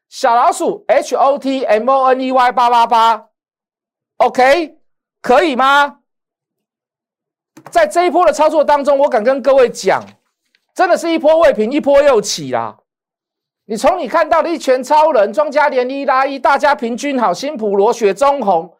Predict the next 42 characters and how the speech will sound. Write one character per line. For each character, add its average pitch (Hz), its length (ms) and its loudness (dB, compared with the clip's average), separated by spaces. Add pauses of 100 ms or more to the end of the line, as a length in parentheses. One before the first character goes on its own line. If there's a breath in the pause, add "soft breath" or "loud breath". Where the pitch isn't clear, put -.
(200)
爱 330 180 0
甘 311 160 0
的 277 120 0
弟 311 200 -4
弟、 208 240 -6
鹤 294 180 4
立 320 140 -4
鸡 285 240 -8
群， 190 220 -6
哇， 175 360 -2 (500)
大 339 160 2
大 330 120 4
小 285 200 0
小 254 200 0
一 311 60 -4
个 247 140 -2
点， 175 280 -2
罄 269 220 -4
竹 220 160 -6
难 208 200 -2
书 220 120 -6
啊！ - 80 0
罄 277 120 -6
竹 233 80 -2
难 202 120 0
书 208 100 -6
是 208 80 -4
负 214 160 -6
面 196 220 -2
的， 147 80 -6
不 143 140 -4
能 170 100 -6
这 208 80 -2
样 180 100 -4
讲。 131 140 -10 (380 soft breath)
攻 370 260 0
美 226 220 0
耍、 196 260 0
攻 339 300 0
美 233 180 2
玩 170 360 0
呐 151 340 -2